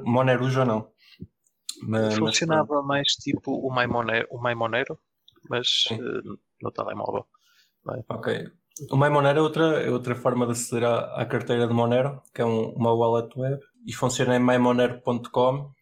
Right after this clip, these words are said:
Speaker 1: A pessoa que está por trás do projeto é o Fluffy Pony, que já falámos aqui, que é, faz parte da Core Team.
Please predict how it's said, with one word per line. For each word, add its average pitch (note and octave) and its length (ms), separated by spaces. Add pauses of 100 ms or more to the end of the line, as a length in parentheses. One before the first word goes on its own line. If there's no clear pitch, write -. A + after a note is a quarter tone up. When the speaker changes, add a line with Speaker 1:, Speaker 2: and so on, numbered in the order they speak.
(400)
Speaker 1:
A - 100
pessoa - 420 (520)
que A2+ 320 (160)
está - 160
por B2 140
trás A#2+ 180
do A2 60
projeto A#2+ 320
é A#2+ 40
o A#2 40
Fluffy A#2 340
Pony, C3 400
que - 80
já A#2+ 80
falámos A2+ 320
aqui, A#2 140
que A2+ 160
é, A2 320 (760)
faz C3+ 160
parte A2+ 240
da A2+ 60
Core A#2 260
Team. C3 360